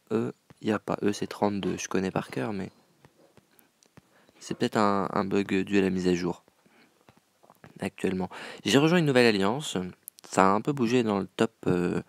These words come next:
top alliance, euh, depuis. Donc là, je suis dans, dans la vingt-sixième alliance,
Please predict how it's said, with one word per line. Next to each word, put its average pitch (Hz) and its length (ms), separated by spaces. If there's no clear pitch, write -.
top 104 180
alliance, 98 520
euh, 98 140
depuis. - 440
Donc - 120
là, 104 80
je 104 60
suis 104 240
dans, 92 180
dans 92 120
la 85 180
vingt-sixième 104 800
alliance, 95 480